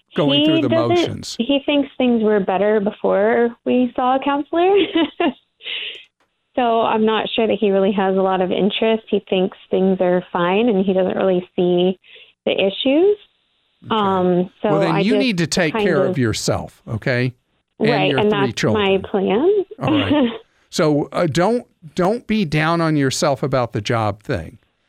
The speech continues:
Speaker 1: You know, for a lot of
Speaker 2: Okay.
Speaker 1: employers, the fact that you're thirty-four and have a college degree makes you more appealing than someone who is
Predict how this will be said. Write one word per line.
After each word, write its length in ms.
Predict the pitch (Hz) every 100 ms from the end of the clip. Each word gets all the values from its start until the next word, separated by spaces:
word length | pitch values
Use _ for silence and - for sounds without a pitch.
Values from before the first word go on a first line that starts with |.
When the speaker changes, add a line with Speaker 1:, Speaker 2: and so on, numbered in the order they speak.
| _
Speaker 1:
You 80 | -
know, 120 | 135 127
for 200 | 180 139
a 40 |
lot 260 | 123 147 202
of 80 | 190
Speaker 2:
Okay. 100 | 151
Speaker 1:
employers, 720 | 131 185 147 135 123 117 - - _ _ _
the 80 | 147
fact 340 | 180 165 160
that 100 | 156
you're 180 | - 190
thirty-four 1040 | - 160 135 110 - - 190 180 123 113 -
and 180 | - 120
have 160 | 135
a 60 | 113
college 440 | - 143 120 117 -
degree 340 | 135 123 117
makes 420 | 117 139 151 -
you 80 | 160
more 300 | 139 139 139
appealing 800 | 123 - 214 214 151 117 107 110 _ _ _ _ _ _
than 160 | 139
someone 420 | 131 180 160 143 135
who 480 | 131 147 131 127 127
is 520 | 123 123 117 113